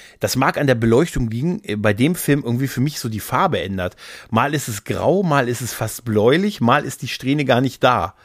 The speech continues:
Das fand ich so ein bisschen inkonsequent gemacht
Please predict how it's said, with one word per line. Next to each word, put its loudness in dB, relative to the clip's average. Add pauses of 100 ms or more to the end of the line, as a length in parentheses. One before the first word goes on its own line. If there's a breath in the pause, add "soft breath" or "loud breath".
(500 loud breath)
Das -2
fand 0
ich -2
so 2
ein 0
bisschen -2
inkonsequent -2
gemacht -4